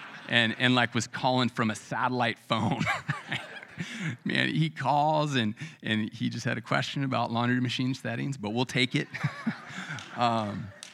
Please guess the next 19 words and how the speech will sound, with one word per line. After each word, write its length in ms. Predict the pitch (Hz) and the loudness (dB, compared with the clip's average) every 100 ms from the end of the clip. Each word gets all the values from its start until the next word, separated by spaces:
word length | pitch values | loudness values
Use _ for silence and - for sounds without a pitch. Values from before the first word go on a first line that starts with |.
| - - | -12 0
and, 140 | 123 - | 2 6
and, 220 | 139 131 | 4 6
and 120 | 131 | 6
he 120 | 135 170 | 8 6
was 140 | 156 | 6
good. 340 | 135 151 151 | 6 8 6
He 180 | 139 139 | 4 0
talked 340 | 131 123 127 - | 0 0 0 0
to 100 | 127 | 0
us 120 | 120 | 0
way 340 | 107 113 123 | 0 2 2
beyond 300 | 120 113 117 | 2 0 0
the 60 | 113 | 0
laundry, 540 | 107 110 110 110 101 - | 0 0 0 0 -4 -4
laundry 420 | 110 110 107 101 | -2 0 0 -2
conversation. 920 | - 107 101 - 107 104 - 104 98 - - - - | -4 -4 -6 -6 -6 -6 -6 -8 -10 -12 -18 -12 -2
Um, 500 | 110 110 104 98 92 - - - | 2 2 0 -4 -8 -14 -12 -2
but 120 | 120 | 0
man, 480 | 135 156 156 139 | 4 4 6 4